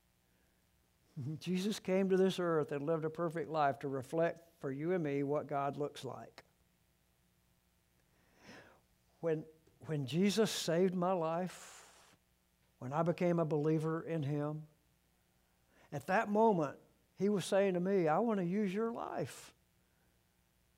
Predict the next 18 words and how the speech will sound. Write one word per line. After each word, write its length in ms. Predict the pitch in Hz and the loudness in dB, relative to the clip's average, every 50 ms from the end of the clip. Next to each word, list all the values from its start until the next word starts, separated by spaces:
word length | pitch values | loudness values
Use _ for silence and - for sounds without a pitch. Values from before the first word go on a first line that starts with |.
| _ _ _ | _ _ _
to 80 | - 165 | -2 0
reflect 640 | 160 165 160 - - 190 214 220 214 190 - - - - | 0 0 0 0 2 4 6 8 6 6 4 -2 -18 -20
how 300 | - - 202 196 190 190 | -8 0 4 6 6 8
I've 200 | 196 202 185 - | 8 6 4 2
changed 420 | - 190 233 247 254 233 175 147 | 0 2 4 6 6 4 2 2
your 160 | 180 160 147 | 2 0 0
life 500 | 131 107 117 - - - - - - - _ _ _ _ _ _ _ _ _ _ _ _ _ _ _ _ _ _ _ _ _ _ | 0 -2 -8 -10 -14 -16 -16 -18 -20 -20 _ _ _ _ _ _ _ _ _ _ _ _ _ _ _ _ _ _ _ _ _ _
so 160 | - 190 185 | -2 -2 2
that 260 | 175 185 175 170 - - | 4 4 4 4 2 -2
other 240 | 226 214 220 220 208 | 4 6 8 6 6
people 420 | - - 226 240 233 - 185 170 160 | 6 6 6 6 6 6 2 2 4
might 280 | 156 175 175 170 - - - | 4 4 2 2 2 -2 -4
want 240 | 180 180 180 - - - - | -2 -2 -2 -2 -4 -10 -4
their 160 | 180 175 175 | 0 0 2
life 340 | 170 170 170 170 165 170 - | 4 4 2 2 0 -2 -4
to 60 | - 170 | -6 -2
be 160 | 151 175 170 | -2 -2 -2
changed 640 | - - 175 156 151 151 143 143 127 - - - | -2 -2 -2 0 0 0 -2 -4 -6 -8 -14 -16